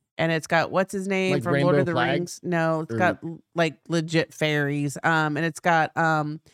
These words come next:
Speaker 2: Just checking.
Speaker 1: the guy that had a baby with Katy Perry. He was the elf in Lord of the Rings.
Speaker 2: Steve Zahn.
Speaker 1: No, but he was, he's not hot, but as an elf, he was fucking hot. I
Speaker 2: He's pretty
Speaker 1: can't, he was
Speaker 2: close to Steve
Speaker 1: helicopter
Speaker 2: Zahn.
Speaker 1: down.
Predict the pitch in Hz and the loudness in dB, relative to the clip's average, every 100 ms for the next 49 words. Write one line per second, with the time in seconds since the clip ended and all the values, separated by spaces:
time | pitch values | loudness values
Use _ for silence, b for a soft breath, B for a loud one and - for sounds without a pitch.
0 | b 143 - 80 - 80 _ _ 190 202 | b -20 -16 -14 -16 -20 _ _ -4 2
1 | 202 208 202 190 185 180 175 165 160 160 | 2 2 0 2 2 2 2 2 0 0
2 | 160 156 - - - _ 185 180 185 175 | -2 -4 -14 -20 -20 _ -2 -2 -2 -4
3 | 175 160 160 160 151 151 156 - - 170 | -4 -2 0 0 0 -2 -4 -8 -2 0
4 | 165 156 156 143 - 170 170 - 160 156 | 0 0 -2 -2 0 0 0 -2 -2 0
5 | 156 151 143 147 147 147 143 107 101 85 | -2 -4 -4 -2 -2 0 0 0 -6 -8
6 | - 185 190 185 175 - 170 180 180 180 | -8 -4 -2 0 0 -2 -4 -2 -4 -4
7 | - _ - 214 208 226 254 311 - - | -10 _ -8 -4 -2 2 2 2 -2 -4
8 | 185 196 254 - _ 156 175 175 165 151 | 0 2 2 -2 _ -6 0 0 0 -2
9 | - 180 277 311 196 147 120 - 143 139 | 0 2 2 -2 -6 -4 -6 -10 -12 -10
10 | 120 139 143 - _ _ _ _ _ _ | -6 -4 -4 -8 _ _ _ _ _ _
11 | _ _ _ _ _ _ 143 160 - 202 | _ _ _ _ _ _ -10 -4 -2 -2
12 | 202 202 196 185 226 208 220 220 202 180 | 0 0 0 0 2 2 0 0 0 2
13 | 190 196 196 190 196 190 | 4 4 2 0 -4 -10